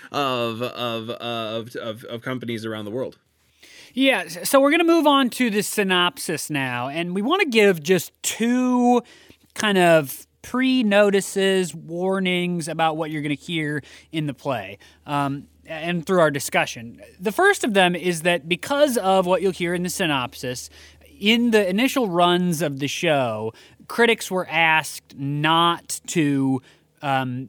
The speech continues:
Speaker 2: reveal all of the plot, to hold back the kind of the, the major event of the play. Now, we, we thought about this a little bit, and we're not critics. What we do is talk about scripts and stories and structure.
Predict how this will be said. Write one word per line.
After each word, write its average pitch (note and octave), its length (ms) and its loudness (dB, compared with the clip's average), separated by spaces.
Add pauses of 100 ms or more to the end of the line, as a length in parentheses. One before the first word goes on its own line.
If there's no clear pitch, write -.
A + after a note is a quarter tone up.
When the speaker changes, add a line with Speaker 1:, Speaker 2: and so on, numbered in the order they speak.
(160)
Speaker 2:
reveal D#3 600 2
all D3+ 360 4
of C3 120 -2
the C3+ 100 -4
plot, - 460 -4 (100)
to C#3 100 -10
hold E3 320 -4
back D3 340 0 (100)
the C3+ 160 -8 (120)
kind D#3 160 0
of B2 160 -8
the, B2+ 120 -6 (280)
the D3 280 2
major C3+ 480 -2
event A2+ 340 -8
of A2 140 -12
the A2 80 -12
play. G2 460 -12 (340)
Now, F#3 340 0 (440)
we, A#3+ 260 -4
we C4 160 0
thought F4 260 2
about E4+ 300 2
this D4+ 180 -4
a C#4 40 -2
little C4+ 240 2
bit, C#4 260 6
and A3 300 -2 (280)
we're B3+ 300 2
not C#4 360 2
critics. C#4+ 560 0
What F#3+ 200 -2
we G#3+ 160 -2
do A3+ 180 0
is G3 100 -2
talk G#3 280 -2
about G3 240 -2
scripts - 540 -4
and E3+ 140 -6
stories G3 640 -2
and D3+ 120 -8
structure. F#3 680 -4